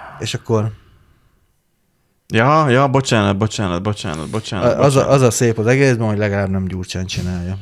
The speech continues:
Speaker 1: hanem a Microsoft. Ez kurva jó.
Speaker 2: Az, hogy így, ö, én azon gondolkoztam, csak
Speaker 1: Gondolj
Speaker 2: hogy
Speaker 1: bele, Gyurcsány siva-, szivárogtatna ki harmincöt terabájtnyi adatot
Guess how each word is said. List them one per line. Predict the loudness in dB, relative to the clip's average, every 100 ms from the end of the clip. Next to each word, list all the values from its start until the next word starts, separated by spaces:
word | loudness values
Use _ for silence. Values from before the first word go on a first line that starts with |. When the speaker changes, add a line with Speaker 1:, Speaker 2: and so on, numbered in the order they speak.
| -12 -20 -8
Speaker 1:
hanem | -4 -2
a | 0 -2
Microsoft. | -2 -4 -6 -8 -12 -6 -8 -6 -10 -10 -16 -20
Ez | -12
kurva | -4 -2 0
jó. | -2 -4 -8 -4
Speaker 2:
Az, | -2 0
hogy | 2 2
így, | 2 2 2
ö, | 4 2 0 -4 -8 -6
én | -2 2
azon | 2 2
gondolkoztam, | 2 2 0 -2 -4
csak | 0 2
Speaker 1:
Gondolj | 4 6
Speaker 2:
hogy | 6
Speaker 1:
bele, | 4
Gyurcsány | 4 2 2 -2
siva-, | 2 2 2
szivárogtatna | 0 4 6 6 2 -2
ki | 0 2
harmincöt | 2 2 -2 -2
terabájtnyi | 0 2 2 2 2
adatot | 0 0 0 -4 -10